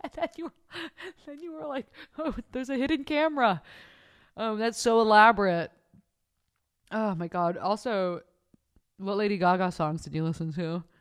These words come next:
Which album? Love her. You guys see her at the inauguration? Go off, sis. Um, oh, such good memories.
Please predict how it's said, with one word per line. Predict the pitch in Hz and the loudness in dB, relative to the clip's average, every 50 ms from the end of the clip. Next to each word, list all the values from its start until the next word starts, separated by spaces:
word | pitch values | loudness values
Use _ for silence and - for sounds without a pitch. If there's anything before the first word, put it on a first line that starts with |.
| _ _ | _ _
Which | - 180 - 202 | -10 -8 -6 -4
album? | 175 185 196 180 160 165 165 165 185 175 - _ _ _ _ _ _ _ _ - | -2 -2 -2 -4 -6 -8 -8 -8 -10 -12 -14 _ _ _ _ _ _ _ _ -16
Love | 175 170 175 170 175 170 170 - | -12 -8 -4 -2 -2 -2 -4 -4
her. | - 185 151 147 139 139 156 180 180 - - | -4 -4 -2 -2 -2 -4 -4 -6 -10 -12 -12
You | - 185 | -10 -6
guys | 175 180 185 180 | -2 -2 -2 -2
see | - 196 180 | -4 -6 -4
her | 190 180 | -4 -4
at | 175 180 | -4 -4
the | 190 | -6
inauguration? | 180 165 175 180 175 185 175 160 156 170 180 - 208 202 214 220 | -4 -2 -2 -2 -2 -2 -2 -2 -2 -2 -4 -6 -8 -6 -6 -4
Go | 190 190 185 | -4 -2 -2
off, | 180 160 165 180 202 233 220 185 175 180 175 180 170 - | -2 0 0 0 0 -2 -2 0 0 0 -2 -4 -6 -10
sis. | - - 175 175 185 208 214 214 214 226 - - 226 247 247 240 240 254 269 277 - - 214 214 _ - - - _ _ _ _ _ - | -8 -4 -2 0 0 2 0 0 -2 -2 -2 0 0 2 2 0 0 -2 -6 -10 -12 -14 -14 -16 _ -20 -20 -20 _ _ _ _ _ -10
Um, | - 196 208 208 208 202 196 190 185 180 160 - _ _ _ _ _ _ _ _ _ _ _ _ _ _ _ _ _ _ _ - | -6 -4 -4 -4 -4 -4 -6 -8 -10 -12 -14 -16 _ _ _ _ _ _ _ _ _ _ _ _ _ _ _ _ _ _ _ -10
oh, | 226 233 214 208 202 185 175 170 165 | -6 -4 -2 -2 -2 -2 -2 -4 -4
such | 170 - 190 175 - - | -6 -6 -8 -10 -8 -8
good | 180 165 | -8 -8
memories. | 165 156 151 147 151 156 156 156 160 160 160 - - - | -6 -8 -8 -10 -10 -8 -8 -8 -8 -8 -10 -12 -16 -20